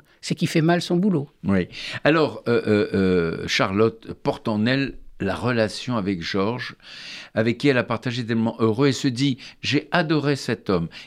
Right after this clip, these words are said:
Speaker 2: et j'ai aimé l'adorer », sans se rendre compte que c'est un pervers narcissique. Mais cette qualification de pervers narcissique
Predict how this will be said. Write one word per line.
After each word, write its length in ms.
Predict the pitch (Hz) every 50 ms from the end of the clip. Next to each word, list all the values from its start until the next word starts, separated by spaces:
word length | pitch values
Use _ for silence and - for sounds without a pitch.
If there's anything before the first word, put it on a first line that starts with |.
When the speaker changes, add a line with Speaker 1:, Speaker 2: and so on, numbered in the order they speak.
| - -
Speaker 2:
et 80 | 120
j'ai 300 | 117 110 113 147 - - -
aimé 360 | - 165 160 156 165 180 180 165
l'adorer », 540 | 143 123 104 92 104 98 92 95 92 82 - - - -
sans 220 | - - - 170
se 120 | 151 - -
rendre 220 | 139 139 135 113
compte 160 | - 156 156
que 60 | 139 -
c'est 120 | - -
un 60 | 123 107
pervers 380 | 92 - 110 101 107 113 107
narcissique. 540 | 104 101 95 - - 95 - - 104 95 - - - - - -
Mais 80 | -
cette 420 | 147 - 185 - - - - - -
qualification 600 | - 196 180 170 160 170 165 156 160 - - 160
de 40 | 139
pervers 240 | 151 139 131 139
narcissique 560 | 139 135 123 - - 139 - - 180 175 156